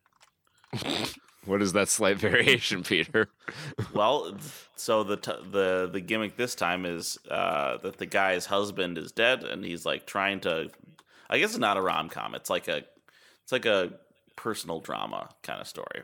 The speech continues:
Speaker 1: where the guy's husband died, but he also was kind of a, seems like he was kind of a piece of shit. So,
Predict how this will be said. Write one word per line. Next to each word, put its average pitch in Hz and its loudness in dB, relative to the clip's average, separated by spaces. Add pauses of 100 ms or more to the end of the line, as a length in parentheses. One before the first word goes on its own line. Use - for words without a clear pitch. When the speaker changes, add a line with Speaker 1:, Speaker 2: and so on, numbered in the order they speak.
Speaker 1:
where - -10 (800)
the - -14
guy's 85 0
husband 113 0
died, 87 2 (320)
but 85 -2
he 101 0
also 101 4
was 90 -4
kind 95 -2
of 107 -2
a, 110 0 (140)
seems 117 -4
like 98 0
he 101 -2
was 87 -4
kind 90 -2
of 95 -2
a 107 2
piece 120 -6
of 113 -8
shit. - -2
So, 85 0